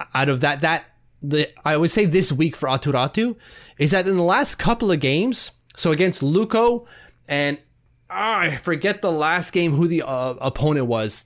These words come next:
He's gonna kill me, but doesn't, doesn't matter. The, the, the, well, I'm dead anyways. Um, the last opponent, it was a playoff atmosphere. Both, both games were, like, low scoring games.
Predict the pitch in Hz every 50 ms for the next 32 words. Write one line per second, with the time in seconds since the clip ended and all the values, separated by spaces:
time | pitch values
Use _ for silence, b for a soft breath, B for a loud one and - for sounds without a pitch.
0 | - - - 123 120 - 110 98 98 - - 117 104 101 98 95 95 - B B
1 | B B B B 120 110 - 127 135 113 117 - 139 127 113 120 101 95 95 -
2 | - B B B B B 135 131 127 139 127 135 - - - 123 110 - - _
3 | - 110 104 113 110 107 98 110 107 107 101 98 98 95 98 - - - b b
4 | b b b b 117 113 113 117 120 135 127 131 143 151 180 170 - - - -
5 | 156 147 123 104 92 - B B B B B 175 190 214 254 233 285 262 180 -
6 | - - - 180 185 196 180 170 - - 123 120 - 117 117 - - - 98 90
7 | - - - _ B B B B B B 131 123 156 190 247 320 - - - _
8 | - 139 202 277 285 - - 196 190 202 214 233 220 - - 147 151 151 147 143
9 | 139 131 113 117 113 123 170 214 254 254 - - - - 220 214 214 208 202 196
10 | 175 180 175 175 180 180 185 175 -